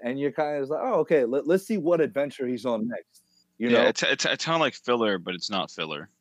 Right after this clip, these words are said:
Speaker 1: Exactly. Like, but he did, he did say, like, not everything is connected as we may think it is, but obviously we know it's gonna go full circle eventually, and especially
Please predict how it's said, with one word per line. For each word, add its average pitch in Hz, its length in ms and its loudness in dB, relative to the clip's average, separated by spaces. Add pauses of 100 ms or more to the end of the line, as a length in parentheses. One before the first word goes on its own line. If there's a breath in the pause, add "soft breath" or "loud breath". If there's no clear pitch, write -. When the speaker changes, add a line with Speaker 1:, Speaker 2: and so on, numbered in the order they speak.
Speaker 1:
Exactly. 117 580 -2
Like, 110 360 2 (120)
but 131 260 4
he 170 100 2
did, 185 260 6
he 170 160 2
did 190 200 6
say, 185 260 4
like, 110 300 2
not 139 240 0
everything 147 640 2 (200)
is 139 160 0
connected 135 540 -2
as 117 180 0
we 131 120 0
may 120 240 -2 (100)
think 143 220 0
it 165 120 2
is, 202 400 -4 (640)
but 135 360 4 (160)
obviously 135 600 2
we 123 180 -2
know 127 500 6
it's 120 160 -4
gonna 135 260 -4
go 120 300 0
full 123 160 -4 (100)
circle 117 280 0
eventually, 101 580 -6
and 101 140 -6
especially 120 600 0